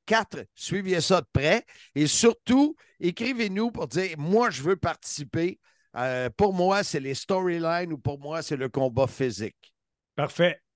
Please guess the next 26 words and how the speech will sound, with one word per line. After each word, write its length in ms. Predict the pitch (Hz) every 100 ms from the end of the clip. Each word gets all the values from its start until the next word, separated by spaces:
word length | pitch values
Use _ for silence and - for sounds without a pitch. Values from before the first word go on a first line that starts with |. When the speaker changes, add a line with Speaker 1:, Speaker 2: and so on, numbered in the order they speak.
| _ - -
Speaker 2:
Pour 260 | 165 165
terminer 340 | - 180 190 214
le 60 |
premier 300 | 170 185 175
bloc, 280 | 165 202 180
avant 180 | 160 165
d'aller 340 | 156 160 170
au 160 | 160 147
premier 280 | 135 151 165
chroniqueur, 600 | 151 143 - 170 175 -
parle-moi 380 | 175 180 170 208
de 100 | 147
Simmania 500 | - 190 165 147 139
trois. 240 | 127 156
On 80 | 147
en 100 | 139
est 80 | 160
rendu 300 | 156 127 151
où, 160 | 180
là ? 160 | 123 107 _ _ _ _ _ -
Speaker 1:
Ben, 160 | 175
la 120 | 185
carte, 340 | 170 220 214 180
elle 140 | 160
est 180 | 170 165
complète. 560 | - 180 - 170 208